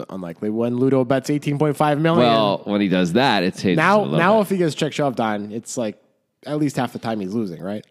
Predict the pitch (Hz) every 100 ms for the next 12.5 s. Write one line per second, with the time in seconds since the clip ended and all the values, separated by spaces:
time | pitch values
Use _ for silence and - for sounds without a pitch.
0 | - 107 147 156 139 135 123 110 - 214
1 | 202 95 127 120 104 101 - 95 90 85
2 | 80 80 78 76 76 76 78 71 - -
3 | 78 69 - 50 - - - - - -
4 | 50 - - 71 110 110 - 127 123 117
5 | 117 104 101 87 90 80 82 73 69 57
6 | - _ _ _ - 110 110 135 135 139
7 | 123 120 95 107 107 110 123 - - -
8 | 110 101 95 92 95 92 95 90 92 -
9 | - 95 80 82 - - - - - 107
10 | 104 117 101 104 110 98 104 101 92 -
11 | 92 87 107 101 - 87 80 80 90 87
12 | 90 78 98 92